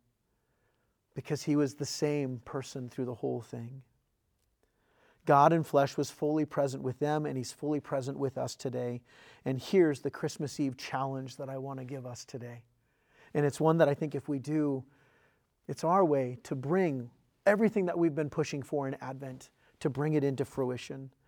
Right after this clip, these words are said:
So here it is. Ready? Here's the challenge for you. What is one way you can be more present with God this Christmas Eve? What is one way, one intentional thing that you can be, show f-, being fully present with your family or your neighbors or even with our church community?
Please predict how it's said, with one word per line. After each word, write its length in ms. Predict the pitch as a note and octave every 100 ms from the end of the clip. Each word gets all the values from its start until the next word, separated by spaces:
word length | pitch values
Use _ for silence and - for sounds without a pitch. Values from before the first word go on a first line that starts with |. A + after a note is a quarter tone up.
| _ _ _ _ _ _ _ -
So 160 | -
here 160 | C3+ D#3+
it 60 | D3+
is. 160 | B2+
Ready? 200 | D3+ D#3+
Here's 160 | D#3 D#3+
the 80 | E3
challenge 380 | F3 D#3 D3
for 120 | - D3
you. 160 | C3+
What 160 | C#3+ E3+
is 140 | C#3+
one 320 | C#3+ F3 G3+
way 240 | E3 C3+ C3
you 160 | C#3+
can 160 | E3 D#3+
be 160 | D#3 D3
more 320 | D3 D#3+ F3+
present 420 | - D#3 D3 D3+
with 220 | D3 -
God 360 | C#3+ C3+ C#3 B2
this 180 | C#3 -
Christmas 420 | - B2 C3 -
Eve? 200 | C#3 B2+ _ _ _ _ _ _ _ - -
What 160 | D#3 D#3
is 140 | C#3+
one 280 | D#3 F#3 G3+
way, 220 | D3+ C3
one 200 | C3+ F#3
intentional 460 | G#3 G3 F#3 - F3
thing 160 | E3
that 80 | C#3+
you 160 | D3 F3
can 160 | F3+
be, 220 | D#3+ D3+ - - -
show 420 | - - G3 G#3+ G3
f-, 100 | - F#3
being 200 | F3 F3
fully 360 | - - G3+ G#3+
present 480 | - F3+ E3 D3+ C#3+
with 240 | C#3+ -
your 80 | C3+
family 540 | - E3 E3 D3+ C3+
or 180 | C#3+ C#3
your 140 | C3+ C3+
neighbors 580 | D3 C#3 C3+ B2+ - - _ _ _ _ -
or 160 | D3+
even 160 | F#3+ F3+
with 140 | E3
our 80 | D#3
church 280 | - D#3+ -
community? 500 | - C3+ C3 C#3